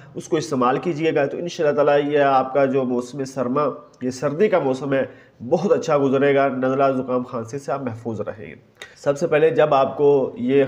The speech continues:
खांसी, नज़ला, ज़ुकाम का मसला बन जाए, गला ख़राब का,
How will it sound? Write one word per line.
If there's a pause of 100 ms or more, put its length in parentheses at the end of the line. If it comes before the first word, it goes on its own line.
खांसी,
नज़ला,
ज़ुकाम
का
मसला
बन
जाए,
गला
ख़राब
का,